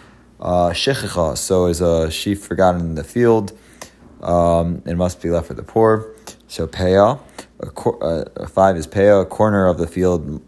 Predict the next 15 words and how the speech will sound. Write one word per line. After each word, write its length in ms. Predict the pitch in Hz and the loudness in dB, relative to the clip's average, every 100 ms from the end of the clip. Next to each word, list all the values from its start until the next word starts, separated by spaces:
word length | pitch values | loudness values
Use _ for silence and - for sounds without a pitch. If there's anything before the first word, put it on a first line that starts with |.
| _ _ | _ _
that 200 | 65 73 | -6 -2
must 200 | 87 - | -2 -4
be 80 | 80 | -2
left, 300 | 87 85 - - _ _ - - | 2 2 0 -16 _ _ -14 -4
um, 440 | 80 78 78 71 - 80 | -2 0 -2 -8 -10 -8
unharvested 500 | 85 90 82 - - | -2 -2 -2 -6 -10
for 120 | - | -12
the 80 | - | -12
poor. 480 | - 113 110 107 - - - - _ _ - | -2 0 0 -2 -12 -20 -20 -20 _ _ -4
Um, 540 | 87 85 85 85 80 _ _ _ _ _ _ _ _ _ _ _ _ _ - - - - _ | 0 2 2 2 -4 _ _ _ _ _ _ _ _ _ _ _ _ _ -20 -20 -20 -20 _
so 320 | - - 87 | -8 0 2
lo 220 | 85 110 104 | 4 4 4
sachsom, 760 | - 90 - - 104 85 78 - _ _ - | 4 2 0 -2 -2 -2 -6 -14 _ _ -8
which 220 | 90 95 | -4 0
is, 300 | 87 78 | 0 -2